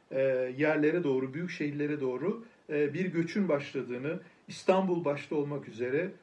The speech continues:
Urfa, Adana, Mersin gibi, İzmir gibi, e, büyük illere, e, akın akın insanların, e, gitmeye başladıklarını, e, görüyoruz. İşte burada,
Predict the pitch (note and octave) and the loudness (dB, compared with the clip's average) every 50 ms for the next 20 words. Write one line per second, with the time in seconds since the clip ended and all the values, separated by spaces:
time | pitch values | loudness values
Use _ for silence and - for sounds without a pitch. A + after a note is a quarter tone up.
0 | _ - _ - F3 F#3 G3+ E3+ - E3+ D#3 D3+ E3 - - D3+ C#3 C#3+ F#3 F#3+ | _ -20 _ -4 0 0 0 0 0 0 -2 0 -2 -4 -6 -6 -2 0 0 0
1 | F#3 D#3+ C#3+ D3 D#3+ G3 G3 - - F3+ D#3+ D3+ C#3 C#3+ C#3 - C3+ C#3+ D#3 E3 | 0 0 -2 0 0 -2 -2 -2 -6 -6 -6 -6 -6 -6 -4 -2 -2 -2 -2 -4
2 | - - _ - F3 F#3+ F#3+ F3+ G3+ F#3 E3+ C3+ C#3 D3+ C#3 D3 D#3+ D#3+ D#3+ D#3+ | -8 -16 _ -8 -6 -4 0 2 2 2 2 0 -4 -6 -4 -2 -2 0 -2 -4
3 | - - D#3 C#3 C#3 C3+ B2+ C#3 D3 E3 G3 G3+ - D#3+ C#3 C3+ C3+ C3+ C3+ D3+ | -6 -4 -2 0 0 0 0 -2 -2 -2 -2 -4 -4 -6 -6 -2 0 2 2 2
4 | F#3 G#3 G3+ - - - - _ _ - C#3+ C#3+ C#3+ C#3 - - - - - B3+ | 2 0 -2 -6 -12 -20 -20 _ _ -6 -4 -2 -2 -4 -4 -8 -8 -6 -4 -2
5 | G#3+ D#3+ - - E3 D3+ D3 C#3+ - D#3+ C#3 C3+ C3+ C#3 C#3+ F#3+ G#3 G3+ G3+ G3 | -2 -4 -4 -4 -6 -6 -6 -6 -6 -6 -4 -2 -2 -2 0 0 0 0 0 -2
6 | D#3 C#3+ C#3 C3+ C3 - C3 D3 C#3+ - D3+ D#3+ D#3+ D3 C3+ C3 - - C3 B2+ | -2 -2 -2 -2 -4 -6 -8 -10 -6 -4 -2 0 0 0 0 -2 -2 -4 -6 -6
7 | B2 - - C3+ C3+ C3+ D3 D3 C#3+ D3 - - B2+ B2 A#2+ A#2 G#2+ B2+ B2+ B2 | -8 -4 -4 -4 -2 -2 -2 -2 -4 -4 -6 -6 -6 -6 -6 -6 -6 -4 -4 -4
8 | B2 A#2+ A#2 A2+ G#2+ G2+ - - - F3 E3+ A3 A3+ G3+ E3+ F#3+ G#3 G#3 | -4 -4 -6 -6 -10 -12 -6 -2 -2 0 4 6 6 6 6 4 2 0